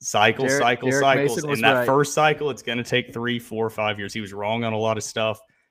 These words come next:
Speaker 1: He was right on that one. So I'll give him credit on, credit on that. And for some reason, Derek Mason's coming up a lot in our first live stream
Speaker 2: <laughs>
Speaker 1: episode. I don't think we've talked about
Speaker 2: We've,
Speaker 1: him
Speaker 2: we've
Speaker 1: in a
Speaker 2: mentioned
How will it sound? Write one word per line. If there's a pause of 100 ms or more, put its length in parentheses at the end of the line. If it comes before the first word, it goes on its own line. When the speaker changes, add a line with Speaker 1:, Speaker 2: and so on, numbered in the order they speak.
(120)
Speaker 1:
He
was
right
on
that
one.
So
I'll
give
him
credit
on,
credit
on
that.
And
for
some
reason,
Derek
Mason's
coming
up
a
lot (400)
in
our
first
live
stream
Speaker 2:
<laughs>
Speaker 1:
episode.
I
don't
think
we've
talked
about
Speaker 2:
We've,
Speaker 1:
him
Speaker 2:
we've
Speaker 1:
in
a
Speaker 2:
mentioned